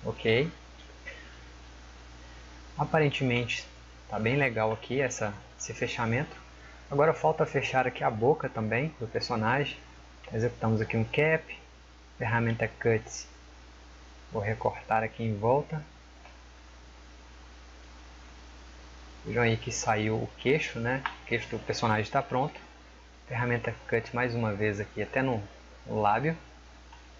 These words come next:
E depois é só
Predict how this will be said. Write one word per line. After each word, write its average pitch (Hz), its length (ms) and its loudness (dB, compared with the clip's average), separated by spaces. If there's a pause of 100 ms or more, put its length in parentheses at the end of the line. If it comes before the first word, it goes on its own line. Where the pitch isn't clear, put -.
(1400)
E 151 60 -2
depois 151 420 4
é 156 60 4
só 139 420 2